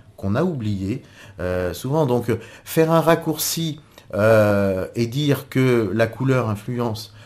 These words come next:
euh, le goût, oui, euh, c'est certain, ça conditionne le cerveau, mais, euh, chaque produit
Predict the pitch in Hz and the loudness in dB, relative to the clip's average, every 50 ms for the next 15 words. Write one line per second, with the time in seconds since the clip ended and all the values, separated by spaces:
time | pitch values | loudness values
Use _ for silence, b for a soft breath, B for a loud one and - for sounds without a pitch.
0 | B B B B 98 104 104 107 113 110 110 123 131 120 107 - - _ - - | B B B B -2 0 2 2 0 0 0 -2 -2 -2 -4 -6 -14 _ -12 -8
1 | 98 107 135 135 143 131 127 - - - - 85 87 92 92 92 90 - - 107 | -4 -2 -2 -2 -4 -4 -8 -12 -18 -16 -12 -8 -6 -6 -6 -6 -6 -6 -6 -6
2 | 98 - - 113 104 - - - 139 156 147 147 - 113 104 - - 139 151 135 | -6 -4 -2 -4 -4 -4 -4 -4 -2 -2 -2 -4 -4 -6 -6 -4 -2 -2 -2 -2
3 | 131 131 127 - - - 123 120 113 107 101 98 98 - - 113 98 92 90 117 | -2 -4 -6 -6 -4 -2 -2 0 0 0 0 -2 -2 -4 -4 -6 -6 -4 -4 -4
4 | 147 175 - B B B B B B B B 98 101 107 117 123 123 110 - - | -4 -4 -6 B B B B B B B B -2 0 2 2 2 2 0 -2 -6
5 | - - 73 73 98 104 104 - - 143 135 - - - - 131 127 120 127 131 | -12 -12 -10 -8 -8 -6 -6 -4 -2 -2 -4 -4 -8 -8 -6 -6 -4 -4 -6 -6
6 | 143 147 139 131 | -6 -4 -4 -6